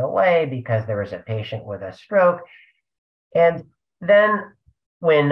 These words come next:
I opened an outpatient center about eight years ago, we have the exact same services, but now they're done by a team that's dedicated to the care of that patient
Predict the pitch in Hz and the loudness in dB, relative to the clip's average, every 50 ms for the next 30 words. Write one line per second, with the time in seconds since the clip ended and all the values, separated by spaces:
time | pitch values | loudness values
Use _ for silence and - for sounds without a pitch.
0 | 143 - 131 131 135 135 131 - - 127 120 117 113 - - 113 110 - - - | -2 0 0 0 2 2 0 -2 -2 -4 -4 -4 -4 -6 -8 -8 -8 -8 -8 -2
1 | - 156 170 - - - - - 131 123 113 - 113 101 90 - - - 104 92 | 0 2 2 2 0 -6 -8 -8 -6 -6 -6 -6 -8 -10 -10 -10 -10 -8 -8 -8
2 | 87 - 101 110 131 156 - - - 110 104 98 107 104 104 101 101 101 - - | -8 -8 -8 -8 -8 -8 -10 -12 -10 -10 -8 -4 -4 -2 0 0 -2 -2 -4 -8
3 | _ _ - 135 143 160 - - 135 113 101 92 87 - 104 92 85 85 82 82 | _ _ -12 -8 -8 -8 -8 -10 -8 -8 -8 -8 -8 -12 -14 -14 -10 -8 -6 -6
4 | 82 90 113 120 - _ _ _ _ _ _ _ _ _ _ - 135 135 131 127 | -6 -6 -6 -8 -12 _ _ _ _ _ _ _ _ _ _ -8 -6 -4 -2 -2
5 | 123 123 - - - 131 127 120 117 113 117 113 127 131 127 127 123 120 117 131 | -4 -6 -8 -6 -4 -2 0 0 0 -2 -4 -8 -8 -8 -6 -6 -6 -6 -4 -2
6 | 143 156 160 156 - - - 156 151 143 131 123 113 - - - - 208 220 220 | -2 -2 -2 -4 -8 -10 -4 -4 -2 -2 -2 -4 -8 -10 -14 -8 -4 -2 -2 -2
7 | 175 139 123 - - 120 113 110 104 - - 113 - - 139 135 135 143 147 160 | -2 -4 -8 -8 -8 -8 -8 -8 -8 -8 -8 -10 -8 -8 -6 -4 -2 0 2 2
8 | 175 160 156 151 135 113 127 120 117 117 113 110 - - 117 117 113 - 123 113 | 2 2 0 -2 -4 -4 -4 -2 -2 -2 -4 -4 -6 -6 -6 -6 -6 -6 -8 -10
9 | - - - _ - 165 156 139 117 107 95 92 90 _ - _ _ _ - 113 | -12 -14 -20 _ -12 -8 -6 -4 -4 -6 -6 -10 -16 _ -20 _ _ _ -6 -6
10 | 110 113 113 107 - - 131 131 143 147 147 120 - - 127 120 110 101 101 90 | -4 -4 -6 -8 -4 0 2 2 4 2 0 -2 -4 -8 -8 -6 -6 -6 -8 -12
11 | - _ - 120 107 107 98 - _ _ _ _ _ _ - - - 135 107 101 | -16 _ -16 -16 -14 -14 -16 -18 _ _ _ _ _ _ -6 -4 -4 -2 -2 -4
12 | 98 101 - - _ _ - 120 120 113 110 107 110 120 117 113 113 113 - - | -6 -8 -10 -16 _ _ -4 -4 -2 -2 -2 -4 -2 -2 0 0 -2 -4 -8 -16
13 | - - 123 117 110 110 - - 127 113 113 | -14 -10 -8 -6 -6 -6 -8 -8 -10 -10 -10